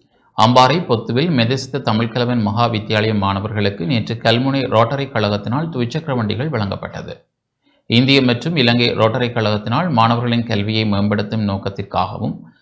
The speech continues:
கல்வித் தேவை உடையோரின் வாழ்க்கை தரத்தை மேம்படுத்தும் நோக்கிலும் பத்து துவிச்சக்கர வண்டிகள் வழங்கப்பட்டன. நிகழ்வில் மாணவர்களால் அதிதிகள் வரவேற்கப்பட்டதுடன் கலை நிகழ்வுகளும் இடம்பெற்றன.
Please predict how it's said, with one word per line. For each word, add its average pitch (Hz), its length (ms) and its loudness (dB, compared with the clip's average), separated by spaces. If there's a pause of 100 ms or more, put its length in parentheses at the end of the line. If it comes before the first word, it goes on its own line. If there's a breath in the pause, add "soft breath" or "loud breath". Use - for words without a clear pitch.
(140 loud breath)
கல்வித் 147 400 4
தேவை 165 260 2
உடையோரின் 123 480 0
வாழ்க்கை 120 500 2
தரத்தை 117 340 -2 (140)
மேம்படுத்தும் 123 680 -2
நோக்கிலும் 95 420 -6 (480 soft breath)
பத்து 143 200 4
துவிச்சக்கர 160 500 0
வண்டிகள் 123 360 0
வழங்கப்பட்டன. 101 600 -4 (280)
நிகழ்வில் 131 460 2
மாணவர்களால் 117 680 2
அதிதிகள் 117 380 -2
வரவேற்கப்பட்டதுடன் 107 960 -4
கலை 131 240 4
நிகழ்வுகளும் 127 640 -2
இடம்பெற்றன. - 480 -6